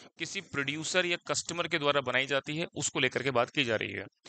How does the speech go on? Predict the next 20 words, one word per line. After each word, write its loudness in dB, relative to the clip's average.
देखिए, 0
हर 0
प्रोड्यूसर -4
का -2
उद्देश्य 0
होता 0
है 4
रेवेन्यू 0
को -4
मैक्सिमाइज 0
करना 0
और -2
कॉस्ट -6
को -8
लेकर -2
के -6
होता 0
है -4
मिनिमाइज -2
करना। -4